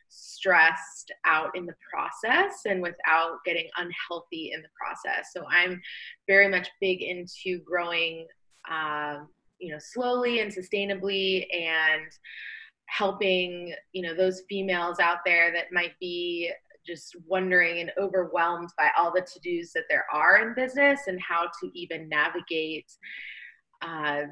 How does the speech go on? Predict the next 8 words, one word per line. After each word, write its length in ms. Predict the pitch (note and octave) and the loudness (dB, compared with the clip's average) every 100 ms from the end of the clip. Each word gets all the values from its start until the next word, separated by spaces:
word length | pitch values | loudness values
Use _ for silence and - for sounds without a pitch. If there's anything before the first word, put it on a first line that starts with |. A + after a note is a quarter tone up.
| - _ F3+ | -12 _ -8
the 60 | |
trajectory 1160 | F3+ F#3+ F#3 F3+ F#3 - F#3 E3+ E3 D#3+ E3 - _ _ _ | -4 -2 2 4 2 2 0 2 0 -2 -6 -10 _ _ _
for 220 | A3 G3+ | -2 -2
success 640 | - F#3+ F#3 F3+ F3+ F#3 - - | -2 -6 -6 -4 -2 -4 -8 -8
in 160 | F3+ D3+ | -8 -8
business. 720 | C#3+ B2 B2 F#3 - - - - | -10 -8 -6 -8 -12 -20 -20 -10
Um, 300 | F3 D#3 D3+ | -4 -4 -6
so 420 | D3 G3 F3 D#3 | -6 -4 -2 -4